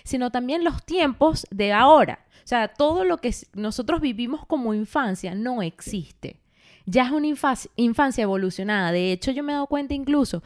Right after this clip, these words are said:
que la infancia que nosotros vivimos fue una infancia muy similar a que la que nos pa-, nuestros padres tuvieron, pero que ahora eso ya no, ¿sabes? Eso es como hablar así allá, lejos, allá, allá.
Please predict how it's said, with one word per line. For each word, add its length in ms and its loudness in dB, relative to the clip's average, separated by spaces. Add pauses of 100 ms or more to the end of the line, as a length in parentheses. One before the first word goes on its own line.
(280)
que 160 2
la 180 2
infancia 440 0
que 80 -4
nosotros 360 -4
vivimos 540 -4 (260)
fue 180 0
una 120 0
infancia 560 0
muy 340 2
similar 500 2
a 80 0
que 260 -4
la 260 0
que 140 -6
nos 180 -6
pa-, 280 4
nuestros 340 -2
padres 340 0
tuvieron, 680 4 (380)
pero 220 2
que 80 -2
ahora 300 2
eso 180 -2
ya 220 0
no, 560 0
¿sabes? 360 0
Eso 160 -2
es 60 -6
como 180 -4
hablar 200 -2
así 180 -6
allá, 200 -4 (560)
lejos, 300 0
allá, 140 -6 (200)
allá. 240 -10